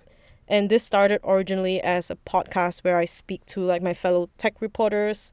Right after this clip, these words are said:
in S C M P about timely news events in China tech. But since then, it's kind of evolved to become a podcast where we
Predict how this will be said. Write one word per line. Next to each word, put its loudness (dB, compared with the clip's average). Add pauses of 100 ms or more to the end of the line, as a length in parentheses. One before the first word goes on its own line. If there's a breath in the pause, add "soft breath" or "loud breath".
(140)
in 0
S -2
C -2
M -2
P -2
about 4
timely 0
news 0
events 0
in -6
China -2
tech. -2
But 2
since -2
then, 0
it's -4
kind -4
of -4
evolved 0
to -8
become -6
a -6
podcast -2
where 4
we -6